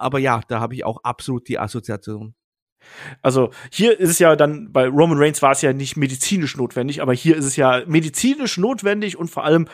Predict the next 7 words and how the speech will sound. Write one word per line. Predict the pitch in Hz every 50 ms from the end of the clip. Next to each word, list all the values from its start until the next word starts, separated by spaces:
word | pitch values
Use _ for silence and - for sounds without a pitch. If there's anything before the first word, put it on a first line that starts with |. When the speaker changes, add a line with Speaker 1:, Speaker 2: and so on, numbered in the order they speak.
| - 151 156 - _
Speaker 2:
benutzt | - 156 165 165 180 175 - -
das | 151 139 - -
ja | 139 127 123 123 123 - - 151 139 - -
D'Lo | 131 156 170 160 151 143 135 139
Brown | - 143 143 143 156 160 151
auch | 139 131 139 143 143 - - -
als | 135 127 127 123 - -